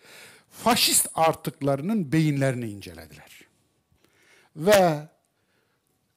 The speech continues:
tabir caizse faşizm genini buldular. Gen değil tabii, hücre.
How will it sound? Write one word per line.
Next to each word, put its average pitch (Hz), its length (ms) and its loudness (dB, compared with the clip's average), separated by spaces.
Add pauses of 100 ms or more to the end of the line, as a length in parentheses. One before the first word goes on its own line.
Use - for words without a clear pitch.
(180)
tabir 190 440 4
caizse 180 600 0
faşizm 175 800 0
genini 151 520 0
buldular. 117 460 -8
Gen 151 380 -2
değil 147 260 0
tabii, 113 300 -12
hücre. 110 360 -14